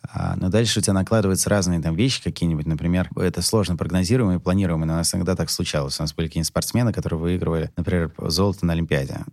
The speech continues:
Соответственно, после этого у них уровень знания его имени подскакивает в два раза. Это с-, такие события, которые сложно, м, прогнозируемы, но когда ты делаешь, опять-таки, там количество переходит в качество, то у тебя там что-то не сработало, а что-то выстрелило, э, больше.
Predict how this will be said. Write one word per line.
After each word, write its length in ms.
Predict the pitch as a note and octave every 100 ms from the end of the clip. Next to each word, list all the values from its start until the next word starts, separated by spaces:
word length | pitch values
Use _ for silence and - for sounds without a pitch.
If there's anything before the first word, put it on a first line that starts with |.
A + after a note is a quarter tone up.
| -
Соответственно, 420 | - E2+ E2+ E2+
после 260 | F2 G2 G#2
этого 200 | F2 E2+
у 40 |
них 220 | E2 -
уровень 240 | D#2+ D#2+ D2+
знания 300 | E2+ E2+ D#2+
его 100 | F2+
имени 260 | B2+ G2
подскакивает 560 | D#2+ E2 - F2+ E2+ D2
в 40 |
два 120 | E2+
раза. 300 | D#2 C#2+ - - _ -
Это 300 | F2+ F#2 F2
с-, 80 | -
такие 340 | F#2 - F#2
события, 380 | F2+ F2 F#2 E2+
которые 320 | D#2+ E2+ E2+
сложно, 720 | - F2+ E2+ D#2 D#2 D2+ D2
м, 340 | C#2+ E2 E2+
прогнозируемы, 640 | - F2+ G2 F#2+ E3 A2+ F#2
но 180 | F2+ F2+
когда 240 | G2 G2
ты 80 | F2
делаешь, 380 | G2+ G#2+ F#2 F#2
опять-таки, 380 | F#2 - -
там 160 | F2 E2
количество 420 | - F#2+ - -
переходит 300 | - - F2+
в 40 | -
качество, 360 | C#3 - -
то 100 | E2
у 40 | D#2+
тебя 580 | E2+ F2+ F#2 F2 E2+ E2+ -
там 280 | E2+ D#2+ -
что-то 260 | - F#2 F2
не 80 |
сработало, 380 | E2 G2+ C#3 F2
а 20 |
что-то 280 | E2 F#2+ F2+
выстрелило, 480 | F2 - E2 D#2+ D#2 -
э, 240 | - - -
больше. 380 | - - -